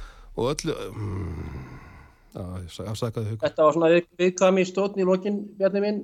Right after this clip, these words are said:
Speaker 1: Æ, fyrirgefðu,
Speaker 2: En, eh,
Speaker 1: já,
Speaker 2: þarna
Speaker 1: já.
Speaker 2: er í-, já, já, þetta er svona biblíusögudæmi og við lærðum þetta í G-bekknum hjá Benedikt Benediktssyni,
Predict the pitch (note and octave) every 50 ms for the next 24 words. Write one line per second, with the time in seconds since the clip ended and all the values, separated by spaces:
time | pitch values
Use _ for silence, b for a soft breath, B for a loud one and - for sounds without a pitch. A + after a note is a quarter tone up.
0 | - - - C3+ C3 C3+ E3+ F3 E3+ D#3+ D#3+ D#3 D#3 C#3+ C#3+ C#3 C3 B2+ B2+ F#3+
1 | - - F#3 F3+ F3 F3 F#3 F#3 F3+ - - - - - - - _ _ - -
2 | - _ _ _ _ - _ _ _ _ _ _ _ - F3+ F#3 F3 F#3+ G3+ F#3+
3 | F3 F3 - E3+ E3+ E3+ G3 F3 G3 A3 G#3 F3+ E3 F3+ F#3+ F#3+ F#3+ F#3+ F#3 F#3
4 | F#3+ F#3+ F3+ F#3 F#3+ F#3+ F#3 F#3+ F#3 F#3+ F#3+ F3+ F3+ F#3+ G#3 A#3 G#3+ F#3+ F3+ E3+
5 | - - - D#3+ E3 F3+ F3+ F3+ F3 F3+ F3+ F#3+ F#3 F3 F#3 F#3+ F#3 - G3+ G3
6 | F#3+ F3+ F3+ F3+ F#3 F#3 F#3 F#3+ F3 - G3 G3+ G3 - F#3 F3+ E3+ E3+ F3+ F3
7 | F#3 F3+ F3+ E3+ F3 - F3+ F3 F3 E3+ F3+ E3+ - F#3 F3+ F#3+ F#3+